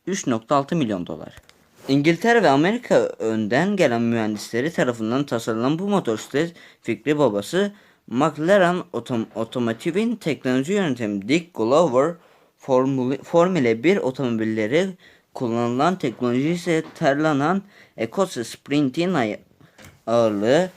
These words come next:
yüz yirmi kilogram ve saatte iki yüz, üç yüz yetmiş kilometre hız yapabiliyor.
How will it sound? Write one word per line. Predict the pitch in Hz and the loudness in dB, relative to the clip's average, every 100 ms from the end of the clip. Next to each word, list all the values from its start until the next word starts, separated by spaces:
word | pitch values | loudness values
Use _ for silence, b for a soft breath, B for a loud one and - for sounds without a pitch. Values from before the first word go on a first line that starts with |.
| - | -10
yüz | 120 123 | -6 0
yirmi | 143 170 | 0 0
kilogram | 170 117 117 113 | 0 2 2 0
ve | 127 | 0
saatte | 160 139 123 - 165 175 | 0 0 0 -2 -4 -4
iki | - - | -6 -6
yüz, | 151 123 - _ _ | -6 -6 -14 _ _
üç | 160 170 - | -6 -4 0
yüz | 151 165 - | 0 0 -6
yetmiş | 113 117 117 147 | -2 -2 -2 -6
kilometre | - 117 101 101 127 | -2 0 0 -2 -4
hız | 120 | -2
yapabiliyor. | 101 107 101 101 | -2 -2 -4 -4